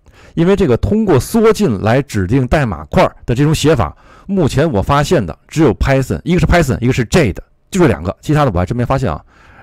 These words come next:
呃，如果有知道朋友可以给，给我留言告诉我，就，就是说通过缩进代码能够区分代码块儿的还有什么语言？我知道就两个，一个 Python，一个 Jade 啊。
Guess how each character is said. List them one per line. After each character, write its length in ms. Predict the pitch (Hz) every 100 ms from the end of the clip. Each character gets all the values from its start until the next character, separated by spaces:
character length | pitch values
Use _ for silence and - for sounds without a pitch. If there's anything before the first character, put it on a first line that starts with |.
| -
呃， 100 | 135
如 100 | 147
果 80 | 151
有 120 | 92
知 80 | 139
道 80 |
朋 100 | 107
友 80 | 110
可 140 | 107 117
以 40 |
给， 100 | 113
给 140 | - 127
我 100 | 113
留 80 | 107
言 120 | 107
告 160 | 156 110
诉 80 |
我， 160 | 90 80 -
就， 100 | 139
就 120 | 160
是 60 | 135
说 160 | 151 - - - -
通 220 | 226 240
过 120 | 185
缩 380 | 120 - 226 -
进 220 | 240 143
代 160 | 123 107
码 160 | 78
能 120 | 82 113
够 60 |
区 120 | -
分 80 | 123
代 120 | 123
码 100 | 90
块 140 | 78 104
儿 60 |
的 40 | 87
还 120 | 107
有 40 |
什 80 | 110
么 120 | 110
语 60 | 82
言？ 120 | 82 98
我 100 | 104
知 140 | 202
道 120 | 175
就 120 | 110 131
两 160 | 80
个， 80 | 90
一 80 | 123
个 80 | 123
Python， 300 | 113 104 98
一 80 | 90
个 80 |
Jade 240 | 87 90
啊。 120 | -